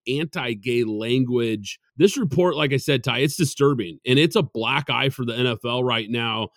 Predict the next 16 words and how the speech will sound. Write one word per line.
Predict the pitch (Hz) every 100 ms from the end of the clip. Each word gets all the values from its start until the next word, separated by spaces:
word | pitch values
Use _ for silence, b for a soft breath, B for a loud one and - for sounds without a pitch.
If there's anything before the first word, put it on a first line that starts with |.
| _
They | 156
had | 190 147
no | 135 139 143
choice | - 139 139
but | 135
to | 107
get | 104 104
rid | 127 131
of |
him, | 131 127 120
and | 120 120 113 104 - -
I'm | 120
glad | 123 160 175
they | 143
did | 101 120 120 107
because | 113 139 120 117 107